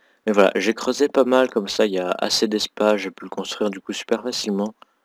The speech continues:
Hop, je l'ai pas fait tourner encore pour voir s'il marchait, je le ferai tourner hors caméra. Au cas où il marche pas, sinon ça va être chiant, je vais le réparer en vidéo et tout. Donc voilà,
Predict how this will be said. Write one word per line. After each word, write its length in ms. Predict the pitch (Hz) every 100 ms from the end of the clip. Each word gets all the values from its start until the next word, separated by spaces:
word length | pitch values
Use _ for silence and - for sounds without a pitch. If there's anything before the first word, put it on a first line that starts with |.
| _ _ _ _ -
Hop, 160 | 120
je 80 | 104
l'ai 100 | 117
pas 160 | - 175
fait 160 | -
tourner 300 | 160 131 131
encore 240 | 131 110 113
pour 160 | -
voir 100 | 104
s'il 220 | - 110 101
marchait, 400 | 101 - - 113
je 60 |
le 80 | 95
ferai 160 | - 98
tourner 240 | 98 98
hors 160 | 101 -
caméra. 420 | 104 92 87 101 - _ _ _ -
Au 100 | -
cas 180 | -
où 60 | 101
il 100 | 101
marche 220 | 98 95
pas, 160 | - 104
sinon 240 | - 98
ça 140 | 92 -
va 60 | 85
être 100 | -
chiant, 380 | - - 98 98
je 60 | 85
vais 60 |
le 60 | -
réparer 380 | 85 - 87 90
en 80 |
vidéo 420 | 85 92 87 92 92
et 80 |
tout. 220 | 87 110 127 _ _ _ _ _ _ _
Donc 340 | 110 156 135
voilà, 400 | 110 117 110 110